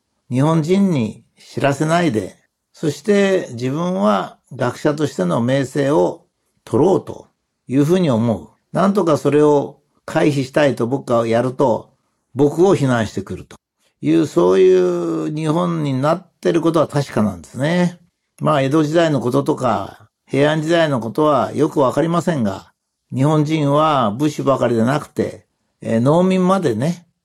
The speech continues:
やっぱり心は清らかだったですよ。えー、誠実な日本人、えー、恩義を感じる日本人、慈愛の心を持った日本人だったんですね。これを貫けば僕は、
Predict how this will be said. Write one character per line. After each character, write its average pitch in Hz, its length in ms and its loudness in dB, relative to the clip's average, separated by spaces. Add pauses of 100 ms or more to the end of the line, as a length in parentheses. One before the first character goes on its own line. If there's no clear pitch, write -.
(140)
や 110 140 -10
っ - 20 -14
ぱ 220 200 -2
り 160 320 0
心 170 400 0
は 175 140 2
清 143 240 2
ら 190 140 2
か 170 80 0
だ 123 100 -2
っ 117 100 -6
た 113 120 -6
で 98 80 -8
す - 180 -20
よ。 76 220 -12 (340)
え 113 560 -2 (220)
ー、 - 20 -20
誠 139 420 0
実 131 300 -6
な 160 380 -2 (360)
日 113 100 0
本 135 200 2
人、 117 320 -2 (420)
え 110 120 -10
ー、 - 20 -10
恩 170 200 4
義 143 140 4
を 120 140 2
感 135 240 -2
じ 156 140 -2
る 170 120 0
日 120 120 2
本 131 180 0
人、 139 300 -4 (480)
慈 117 200 0
愛 160 180 2
の 160 120 0
心 175 420 0
を 143 60 2
持 165 160 0
っ 202 80 -12
た 135 160 0
日 131 120 0
本 160 200 0
人 170 180 -2
だ 107 120 -4
っ 147 120 -6
た 139 140 -2
ん 104 80 -2
で 90 80 -12
す - 180 -18
ね。 156 320 -4 (380)
こ - 140 -12
れ 185 80 4
を 214 160 4
貫 208 400 0
け 240 100 -2
ば 151 140 2
僕 139 280 -2
は、 98 360 -2